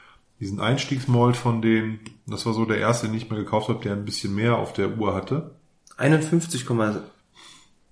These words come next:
Speaker 1: Einundfünfzig Komma vier.
Speaker 2: Komma vier. Ähm, der wirkt in der Nase grad ein bisschen mehr, aber ich muss sagen, die Nase ist wundervoll trotzdem, weil das, das ist ein, wirklich ein, ein Sherryfass.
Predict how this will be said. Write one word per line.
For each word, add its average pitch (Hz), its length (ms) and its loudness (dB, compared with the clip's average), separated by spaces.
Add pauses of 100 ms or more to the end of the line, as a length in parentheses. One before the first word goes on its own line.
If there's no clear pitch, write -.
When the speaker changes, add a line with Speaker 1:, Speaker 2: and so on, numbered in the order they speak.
Speaker 1:
Einundfünfzig 120 480 -2
Komma 127 200 0
vier. 117 100 4
Speaker 2:
Komma 107 140 4
vier. 92 480 2 (380)
Ähm, 104 360 2 (260)
der 107 140 4
wirkt 156 160 4
in 151 100 2
der 104 80 6
Nase 151 340 6
grad 147 260 -2
ein 143 80 2
bisschen 135 400 2
mehr, 131 380 4
aber 98 180 2
ich 95 80 -2
muss 101 160 -2
sagen, 104 240 2
die 101 60 0
Nase 98 280 2
ist 85 160 -4
wundervoll 107 540 2
trotzdem, 101 560 -6 (380)
weil 95 120 2
das, 95 200 -2 (340)
das - 340 0
ist 113 320 -2
ein, 101 480 -4
wirklich 107 960 -2
ein, 98 320 -2
ein 95 140 -2
Sherryfass. 139 840 -2